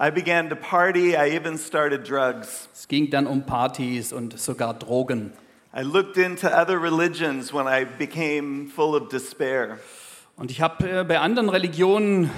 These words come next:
Speaker 2: gesucht und nachgeguckt, weil ich so verzweifelt war.
Speaker 1: And then I met a guy named Mark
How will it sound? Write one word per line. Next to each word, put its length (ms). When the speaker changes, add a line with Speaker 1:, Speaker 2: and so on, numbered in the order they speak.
Speaker 2:
gesucht 540
und 60
nachgeguckt, 680
weil 120
ich 120
so 360
verzweifelt 580
war. 160
Speaker 1:
And 200
then 160
I 140
met 340
a 80
guy 340
named 280
Mark 500